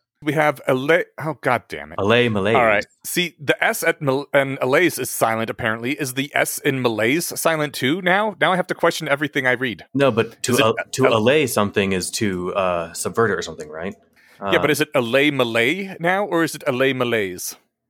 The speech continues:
Speaker 2: I'm gonna say Alay Malays.
Speaker 1: All right. I
Speaker 2: Yeah.
Speaker 1: guess it depends on how French we wanna be.
Speaker 2: You, you want to, uh, um, you know,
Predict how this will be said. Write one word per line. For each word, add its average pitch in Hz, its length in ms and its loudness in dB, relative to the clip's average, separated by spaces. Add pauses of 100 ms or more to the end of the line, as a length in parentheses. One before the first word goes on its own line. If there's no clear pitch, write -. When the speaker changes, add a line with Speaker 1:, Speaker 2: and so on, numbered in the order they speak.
(140)
Speaker 2:
I'm 139 80 -2
gonna 165 120 0
say 165 160 2
Alay 123 280 4
Malays. 92 680 -2 (440)
Speaker 1:
All 117 100 -4
right. 101 320 -4
I 110 120 -2
Speaker 2:
Yeah. 113 40 -2
Speaker 1:
guess 156 160 0
it - 60 -12
depends 147 260 -2
on 127 60 2
how 131 140 0
French 127 280 -2
we 127 80 -2
wanna 110 220 -2
be. 87 200 -8 (220)
Speaker 2:
You, 107 160 0
you 110 160 0
want 110 220 2
to, 101 260 0
uh, 87 420 0 (400)
um, 82 600 -2 (400)
you 104 100 -2
know, 90 300 -2